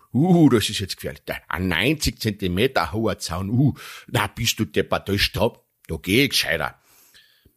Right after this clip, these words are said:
Ich war die Wochen in Salzburg im Tierpark.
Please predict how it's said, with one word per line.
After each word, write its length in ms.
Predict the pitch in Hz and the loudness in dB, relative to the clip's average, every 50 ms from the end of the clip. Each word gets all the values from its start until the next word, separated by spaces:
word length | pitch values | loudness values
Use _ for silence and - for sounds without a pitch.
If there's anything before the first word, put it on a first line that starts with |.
| _ _ - | _ _ -4
Ich 160 | - 131 131 | 0 2 4
war 140 | 123 131 127 | 4 4 4
die 160 | 135 131 120 | 4 4 4
Wochen 260 | 113 131 147 - 135 123 | 6 6 6 6 4 2
in 80 | 113 | 2
Salzburg 640 | 101 - 104 101 127 143 - - - 117 113 104 110 | 2 2 4 4 4 2 2 -2 0 0 2 2 0
im 160 | 104 104 - | -2 -2 2
Tierpark. 640 | 117 127 127 - 107 76 64 - - - - - | 2 2 2 2 0 -2 -2 -4 -8 -14 -18 -20